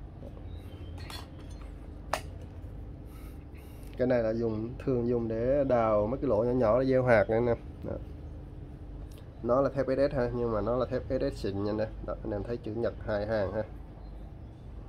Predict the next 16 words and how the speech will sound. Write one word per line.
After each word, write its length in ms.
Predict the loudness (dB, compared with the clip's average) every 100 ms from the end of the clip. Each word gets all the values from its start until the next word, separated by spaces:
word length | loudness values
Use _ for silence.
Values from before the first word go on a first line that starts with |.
| -10 -2
Quá 160 | 0 0
trơn 140 | -4
chữ 220 | -4 -4
luôn. 140 | -2 -4 -8 -12 -12 -14 -14 -14 -14 -14 -6 0
Thân 220 | 2 2
bằng 180 | 2 2
bọc 120 | 4
inox 240 | 4 6
luôn, 160 | 4 2
tay 100 | 4
nắm 220 | 4 4
đẹp 160 | 4 2
ha. 80 | -2 -6 -6 -4
Ok. 260 | 4 4 4 -6 -10 -6 -6 -6 -8 -8 -10 -14 -6 -2
<clears throat> 60 | 0 -2 -12 -12 -12 -12 -12 -12 -14 -14 -14 -14 -12 -12 -12 -12 -12 -12 0
À, 440 | 6 8 8 6